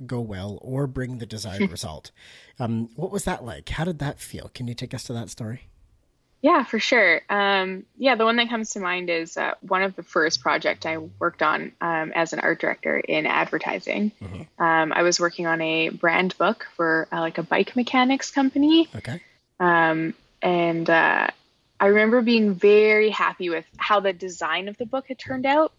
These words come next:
Speaker 2: Um, and, uh, you know, it had gone, gone through all the stages, been poring over it for months, and it came back from the printers. And I remember flipping through the delivered copies.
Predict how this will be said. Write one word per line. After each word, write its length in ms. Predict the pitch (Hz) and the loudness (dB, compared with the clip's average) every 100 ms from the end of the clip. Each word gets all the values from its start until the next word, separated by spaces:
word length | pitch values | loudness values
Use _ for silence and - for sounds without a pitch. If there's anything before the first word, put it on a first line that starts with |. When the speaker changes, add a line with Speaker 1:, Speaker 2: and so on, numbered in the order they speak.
| _ _ _ - | _ _ _ -4
Speaker 2:
Um, 440 | 190 175 170 170 - | 0 4 4 2 2
and, 460 | 180 175 170 170 | 4 4 2 0
uh, 140 | 170 165 | 2 2
you 120 | 254 | 4
know, 100 | 311 | 4
it 80 | 294 | 4
had 140 | 269 | 2
gone, 380 | 220 220 226 220 | 2 4 2 -2
gone 260 | - 214 220 | -2 -2 0
through 160 | 220 | 2
all 80 | 214 | 2
the 100 | 208 | 2
stages, 640 | 202 208 196 190 190 190 190 | -2 0 0 4 4 2 -2
been 280 | - 180 185 | -8 -8 -6
poring 360 | 196 185 190 | -2 0 0
over 220 | 180 180 | 0 2
it 140 | 175 - | 2 0
for 120 | 190 | -2
months, 460 | 175 170 175 165 - | 2 2 2 -2 -8
and 220 | 170 175 _ _ _ _ - | -8 -10 _ _ _ _ -2
it 160 | 160 | -2
came 240 | - 214 202 | 0 0 2
back 280 | 185 180 - | 2 2 -2
from 140 | 196 | -10
the 100 | 175 | -10
printers. 800 | - - 196 202 175 165 165 - - | -10 -6 -6 -4 -4 -4 -6 -10 -10
And 120 | 175 | -6
I 60 | 170 | -4
remember 300 | 175 185 180 | -4 -4 -6
flipping 520 | - 208 196 185 185 | -4 -4 -2 -4 -4
through 400 | - 190 180 180 - | -2 4 6 6 4
the 80 | |
delivered 500 | 180 170 180 180 170 | 2 4 6 4 0
copies. 640 | - 190 202 196 170 170 | 2 4 4 2 0 0